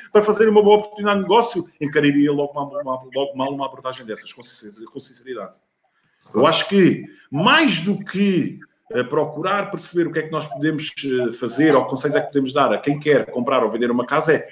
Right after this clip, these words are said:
como é que nós podemos ajudar as pessoas. Não se foquem na transação. Como é que nós as podemos ajudar? Pá, eu, eu já sei de casos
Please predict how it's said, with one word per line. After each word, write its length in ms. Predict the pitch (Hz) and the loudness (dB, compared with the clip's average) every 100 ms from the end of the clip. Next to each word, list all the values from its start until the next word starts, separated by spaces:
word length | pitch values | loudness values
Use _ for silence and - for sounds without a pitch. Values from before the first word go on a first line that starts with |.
| - _ | -20 _
como 180 | - 190 | 0 2
é 40 | |
que 60 | 226 | 2
nós 140 | 233 | 2
podemos 200 | 196 220 | 2 2
ajudar 220 | 202 196 202 | 2 2 -2
as 100 | - | -4
pessoas. 440 | - - 240 104 - - - - _ _ _ _ _ _ _ - | -10 -8 -8 -10 -18 -20 -20 -20 _ _ _ _ _ _ _ 4
Não 140 | 277 | 4
se 180 | 285 - | 4 -2
foquem 320 | - 262 262 | 2 2 4
na 120 | 247 | 2
transação. 720 | 233 233 208 - - 269 156 - - _ _ | 2 0 0 -2 -2 -4 -4 -10 -18 _ _
Como 160 | 285 320 | -4 -2
é 60 | |
que 80 | 349 | -2
nós 180 | 302 262 | -2 -2
as 100 | 262 | -4
podemos 300 | - 302 269 | -4 -6 -4
ajudar? 600 | 240 190 262 262 170 135 - - - _ | -4 0 2 2 0 -4 -10 -20 -20 _
Pá, 220 | - 190 - | -2 -2 4
eu, 240 | 208 196 175 196 | 6 6 6 6
eu 120 | 202 | 6
já 200 | 196 170 | 6 2
sei 300 | 151 143 151 | 2 4 4
de 140 | 127 - | 2 -4
casos 840 | 110 82 - 76 80 - - | -4 -6 -8 -16 -16 -16 -18